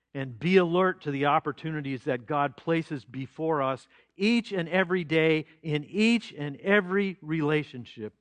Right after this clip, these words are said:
we are part of. And we are to watch for what God brings to us, to join with others,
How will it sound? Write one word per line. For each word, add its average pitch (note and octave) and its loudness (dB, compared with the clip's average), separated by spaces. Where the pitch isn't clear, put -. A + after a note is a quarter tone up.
we A#2+ -12
are B2 -8
part A2 -14
of. F#2+ -16
And C3 -12
we C3+ -4
are C#3 0
to C3+ -12
watch D3+ 0
for C3 -6
what A#2 -6
God C#3+ 0
brings D3+ -6
to A2+ -12
us, G2 -18
to A2+ -16
join D3+ -6
with C#3 -2
others, A2+ -10